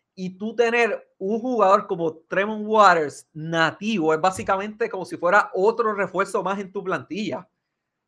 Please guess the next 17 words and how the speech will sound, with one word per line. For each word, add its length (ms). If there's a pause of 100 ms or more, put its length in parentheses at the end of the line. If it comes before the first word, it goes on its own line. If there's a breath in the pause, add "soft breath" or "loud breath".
Eh, 140
Tremont 360
Waters 320
está 260
con 100
los 180
South 200
Bay 160
Lakers, 680
es 200
el 160
mismo 240
equipo 260
que 80
está 220
Paris 320
Bass, 280